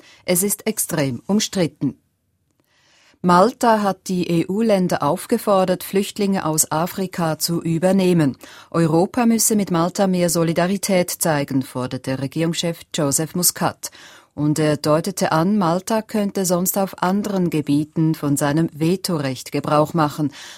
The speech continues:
Damit könnte das Land gewisse Geschäfte der E U blockieren. Am Dienstag hatte der Europäische Gerichtshof Malta verboten, zwei Flugzeuge mit Migranten aus Afrika nach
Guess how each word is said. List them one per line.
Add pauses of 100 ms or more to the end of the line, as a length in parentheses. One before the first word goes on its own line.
(100)
Damit
könnte
das
Land
gewisse
Geschäfte
der
E
U
blockieren. (720)
Am
Dienstag
hatte
der
Europäische
Gerichtshof
Malta
verboten, (220)
zwei
Flugzeuge
mit
Migranten
aus
Afrika (140)
nach